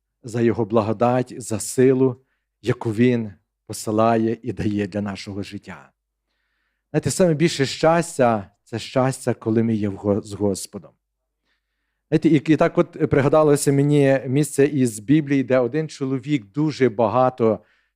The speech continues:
він, е, йшов такою тяжкою, трудною дорогою. Але в Біблії написано, що він був чоловік, який мав щастя.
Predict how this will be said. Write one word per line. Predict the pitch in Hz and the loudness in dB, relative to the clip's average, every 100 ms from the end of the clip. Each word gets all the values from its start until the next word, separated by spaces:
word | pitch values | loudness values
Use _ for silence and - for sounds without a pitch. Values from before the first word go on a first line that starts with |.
| _ 113 | _ -4
він, | 123 143 131 120 | 4 4 4 -2
е, | 113 107 98 | -4 -4 -8
йшов | - 165 147 | -2 0 2
такою | 135 - 143 135 123 107 | 0 2 4 6 4 2
тяжкою, | - - 156 - 185 160 135 | -4 -4 -4 0 2 4 2
трудною | 135 135 135 160 139 | 2 2 2 0 2
дорогою. | 131 120 107 104 98 - _ _ _ _ _ _ _ _ | 4 4 2 -2 -4 -8 _ _ _ _ _ _ _ _
Але | 131 120 113 107 104 | 2 4 4 2 -4
в | 117 | -2
Біблії | 135 127 127 | 0 2 2
написано, | 123 131 120 113 107 101 | 2 0 -2 -2 -4 -4
що | - 101 | -4 -4
він | 95 147 139 | 0 0 2
був | 127 123 | -4 -4
чоловік, | - 120 110 104 127 - | -2 0 2 0 -2 -4
який | 104 - | -12 -10
мав | 110 107 | -10 -10
щастя. | 101 - 98 90 - | -10 -8 -8 -8 -16